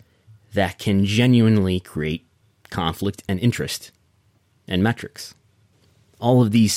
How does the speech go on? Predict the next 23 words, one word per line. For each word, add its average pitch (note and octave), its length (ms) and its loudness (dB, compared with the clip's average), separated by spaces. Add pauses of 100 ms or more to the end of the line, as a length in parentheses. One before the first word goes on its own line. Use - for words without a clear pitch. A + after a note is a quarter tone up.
(100)
special B2+ 420 0
things F#2 460 -2
have F2 140 -2
become F2+ 320 -4
expected E2+ 640 -6 (580)
rather F#2+ 440 2
than F2+ 380 0 (220)
interruptive. - 800 -2 (260)
They G#2+ 100 0
need B2+ 140 4
to A#2 60 0
be G#2 140 0
interruptive G2+ 840 -2 (600)
to - 80 -6
be F#2 160 0
effective, - 760 -10 (1160)
to E2+ 240 -2
be F#2 400 -2
actually F#2+ 560 -2
unusual, F2+ 720 -2 (920)
and D#2+ 160 -6
therefore E2+ 400 -2
meaningful. E2+ 640 -2